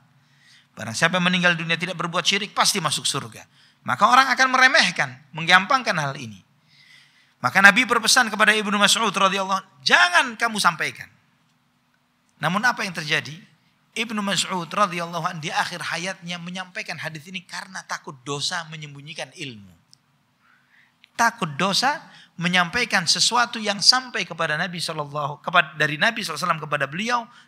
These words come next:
dan, dan beliau tidak sampaikan. Maka sebelum hayatnya, beliau cer-, sebelum wafatnya beliau, beliau sampaikan hadis ini. Ta'atsuman, karena takut dosa. Ini para sahabat. Jadi jangan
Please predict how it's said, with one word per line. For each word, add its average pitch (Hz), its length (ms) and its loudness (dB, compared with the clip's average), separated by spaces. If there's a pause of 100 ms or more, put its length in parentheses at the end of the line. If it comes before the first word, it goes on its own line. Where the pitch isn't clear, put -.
dan, 156 400 0
dan 165 160 2
beliau 190 160 -4
tidak 156 240 -8
sampaikan. 131 560 -8
Maka 220 320 0
sebelum 233 320 2
hayatnya, 262 560 4 (240)
beliau 160 240 -4
cer-, 165 240 -8
sebelum 180 320 0
wafatnya 247 400 4
beliau, 220 400 2 (240)
beliau 170 160 -2
sampaikan 165 480 -2
hadis 113 320 -10
ini. 98 320 -14
Ta'atsuman, 131 800 -6
karena 151 480 -8
takut - 400 -10
dosa. - 320 -4 (880)
Ini 294 240 -4
para 214 240 -2
sahabat. 175 480 -4 (480)
Jadi 254 240 6
jangan 247 240 6